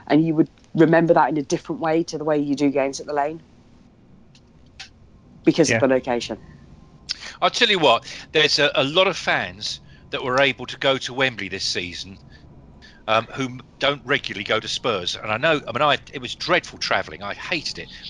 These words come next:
Speaker 3: But they'll come back again to the new stadium. If we'd have gone to Milton Keynes at thirty thousand, there'd have been
Speaker 1: Yeah.
Speaker 3: a lot of fans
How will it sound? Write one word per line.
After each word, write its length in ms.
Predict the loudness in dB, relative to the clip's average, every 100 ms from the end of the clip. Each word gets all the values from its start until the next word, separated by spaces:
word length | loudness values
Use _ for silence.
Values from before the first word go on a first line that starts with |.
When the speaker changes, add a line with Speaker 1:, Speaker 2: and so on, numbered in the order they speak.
| -2
Speaker 3:
But 220 | 2 2 0 -18 -20 -20 -20 -20 -20 -20 -20 -2
they'll 160 | -2 0
come 260 | -2 -2
back 200 | -2 -2
again 300 | -4 -4 -4
to 120 | -6 -12
the 80 |
new 220 | -8 -8 -8
stadium. 460 | -2 -2 -2 -6
If 140 | -10 -4
we'd 140 | -4
have 80 | -2
gone 180 | -4 -6
to 80 |
Milton 360 | -4 -4 -4 -10
Keynes 1120 | -6 -6 -6 -20 -20 -12 -10 -10 -10 -10 -10 -12 -20 -4
at 160 | -4 -2
thirty 340 | 0 0 -2
thousand, 680 | -2 0 0 0 -6 -8 -16 -18 -20 -20 -18 -2
there'd 100 | 0
have 60 | 2
been 80 |
Speaker 1:
Yeah. 80 | 2
Speaker 3:
a 60 | 2
lot 100 | 0
of 80 | 0
fans 380 | -2 -2 -6